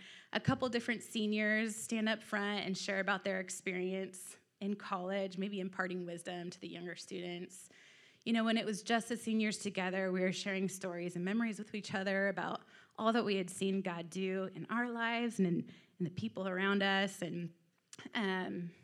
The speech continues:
yeah, we worshiped and prayed and celebrated. And the, at the end of the night,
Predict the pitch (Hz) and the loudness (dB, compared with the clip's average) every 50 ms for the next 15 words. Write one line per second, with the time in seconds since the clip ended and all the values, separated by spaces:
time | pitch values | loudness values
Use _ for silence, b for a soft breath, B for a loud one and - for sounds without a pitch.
0 | B - - 262 247 185 180 170 180 - 320 294 - - 269 269 269 - - 196 | B -6 -2 -2 0 0 0 0 4 4 4 4 4 2 2 0 0 0 0 0
1 | 208 202 - - 240 240 240 240 240 202 190 202 196 - 214 214 214 214 214 214 | 0 0 2 2 4 4 6 4 4 4 2 0 0 2 2 2 4 4 4 4
2 | 208 214 214 214 208 202 202 202 190 190 - - - - 226 214 - 185 - - | 4 6 4 4 2 2 2 2 2 0 0 -2 -2 -2 -2 0 0 -2 2 4
3 | 320 370 392 302 254 208 196 190 190 185 185 185 185 | 6 6 8 8 6 6 6 4 4 2 0 0 -2